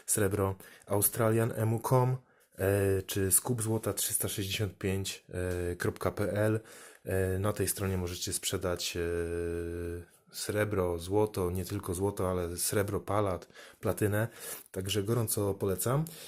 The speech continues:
Jeżeli chodzi o sponsora, to ja ze swojej strony muszę przyznać, że pierwsze zakupy,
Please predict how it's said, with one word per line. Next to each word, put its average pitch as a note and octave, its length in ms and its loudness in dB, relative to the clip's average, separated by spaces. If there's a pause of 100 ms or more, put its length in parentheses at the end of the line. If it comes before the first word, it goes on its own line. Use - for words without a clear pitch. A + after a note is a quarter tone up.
(360)
Jeżeli C#3 300 4
chodzi C#3+ 260 2
o C#3 60 2
sponsora, C#3 600 2 (100)
to A#2 100 -2
ja A2+ 80 2
ze A#2+ 120 -2
swojej A#2 260 2
strony A#2 320 4
muszę A2+ 280 2
przyznać, A2 480 2
że G2 760 2 (260)
pierwsze A2 340 2
zakupy, G#2 600 2